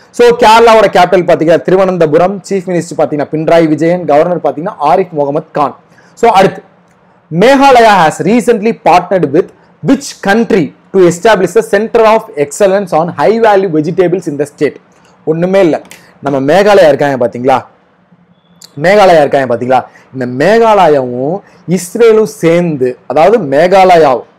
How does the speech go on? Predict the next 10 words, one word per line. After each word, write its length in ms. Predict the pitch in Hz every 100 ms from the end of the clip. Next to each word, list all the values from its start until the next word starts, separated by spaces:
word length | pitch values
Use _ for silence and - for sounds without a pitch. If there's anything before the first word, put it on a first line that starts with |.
| _ _ -
இஸ்ரேல் 420 | 165 - 208 185
கண்ட்ரியும் 500 | 143 160 170 170 196
சேர்ந்து 920 | 180 - 175 202 165 117 131 190 233 - _ _ _ _
இந்த 340 | 185 247 220 202 170 - _ _
ஹை 340 | - 262 330
value 320 | 311 262 247 220
வெஜிடபிள்ஸ்லாம் 720 | 180 190 190 240 196 175 185
இருக்கு 280 | 175 147 139
பாத்தீங்களா, 260 | 131 147 151
உயர்தர 580 | 160 233 262 208 208